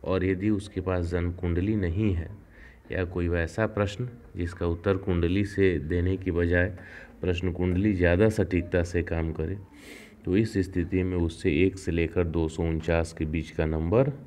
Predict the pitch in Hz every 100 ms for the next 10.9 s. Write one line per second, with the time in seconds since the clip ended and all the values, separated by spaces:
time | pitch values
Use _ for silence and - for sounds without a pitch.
0 | - 85 82 76 73 - - - 82 80
1 | - - _ _ - - - - - -
2 | - - - - - - 98 95 98 98
3 | 107 127 117 117 120 110 - 98 87 82
4 | 87 110 101 82 80 - 90 98 98 117
5 | 110 92 87 90 78 80 76 - 78 76
6 | 82 80 82 82 87 85 82 - 87 92
7 | 87 87 85 98 98 87 82 82 85 82
8 | 82 82 87 85 85 85 78 76 73 76
9 | 73 78 - - 87 80 78 80 85 101
10 | 104 98 104 95 78 78 78 76 78